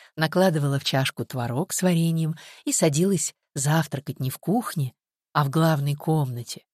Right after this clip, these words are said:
которую они называли «залом», единственную пока более-менее обустроенную из всех.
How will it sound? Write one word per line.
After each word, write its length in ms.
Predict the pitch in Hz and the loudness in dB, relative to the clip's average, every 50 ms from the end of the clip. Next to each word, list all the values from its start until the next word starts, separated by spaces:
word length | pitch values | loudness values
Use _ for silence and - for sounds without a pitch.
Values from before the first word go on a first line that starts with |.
| _ _ _ | _ _ _
которую 340 | - 127 - 143 139 143 143 | -8 -6 -2 -2 0 0 0
они 180 | 139 139 147 151 | 0 0 0 0
называли 540 | 151 147 135 143 139 143 143 139 135 135 - _ _ _ _ - | 0 0 0 0 2 2 2 0 0 -4 -6 _ _ _ _ -8
«залом», 720 | 139 135 131 147 147 147 139 123 117 107 104 107 - - _ _ _ _ _ _ _ _ - | -6 -2 0 2 2 2 2 0 -4 -8 -10 -14 -16 -20 _ _ _ _ _ _ _ _ -6
единственную 760 | - 143 151 143 143 175 208 214 - - - 165 156 151 147 | -2 0 0 2 4 4 4 4 2 2 0 0 0 0 0
пока 300 | 147 147 143 - 151 147 | 0 -2 0 2 2 4
более-менее 600 | 139 143 143 139 143 139 143 151 156 151 143 135 | 4 4 4 4 4 2 2 2 2 2 2 0
обустроенную 760 | 127 123 143 139 - - - 156 156 147 139 131 127 139 139 | 0 0 -2 -2 -2 -2 0 2 2 2 2 0 0 0 0
из 100 | 143 143 | 0 -2
всех. 400 | - - - - 110 - - - | -2 -4 -6 -8 -8 -12 -16 -20